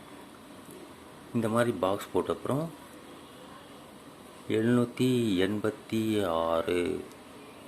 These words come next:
போடுங்க. போட்டு முடிச்ச அப்புறம் இந்த இடத்துல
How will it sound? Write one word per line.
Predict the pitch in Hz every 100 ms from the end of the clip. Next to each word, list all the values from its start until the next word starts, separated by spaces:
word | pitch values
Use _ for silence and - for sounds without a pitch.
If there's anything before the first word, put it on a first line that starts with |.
| - - - - - - - - - - - -
போடுங்க. | 104 95 95 117 - - - - -
போட்டு | 131 131 127
முடிச்ச | 104 - 98
அப்புறம் | 90 120 95
இந்த | 110 120 120
இடத்துல | 107 -